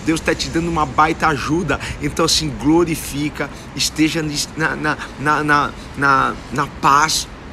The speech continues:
e olhando para o Senhor e escolha esperar e confiar naquilo que Deus está fazendo na sua vida. Amém? Bora a gente orar, queridos? Glória a Deus.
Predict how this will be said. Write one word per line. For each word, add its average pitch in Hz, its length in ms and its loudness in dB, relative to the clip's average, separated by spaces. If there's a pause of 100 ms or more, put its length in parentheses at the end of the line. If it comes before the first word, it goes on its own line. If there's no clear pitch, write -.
(600)
e 139 80 4
olhando 156 340 6
para 147 200 2
o 139 40 0
Senhor 131 480 -2 (360)
e 127 80 2
escolha 113 640 -2 (440)
esperar 110 680 0 (260)
e 107 40 -6
confiar 101 640 -4 (220)
naquilo 101 280 -6
que - 140 -6
Deus 95 220 -4
está - 180 -4
fazendo 98 340 -4
na 92 120 -4
sua 90 220 -4
vida. 76 220 -10 (480)
Amém? 127 400 4 (380)
Bora 156 300 6
a 165 40 4
gente 127 280 -4
orar, 139 320 6
queridos? 110 680 2 (300)
Glória 139 300 6
a - 20 2
Deus. 131 540 4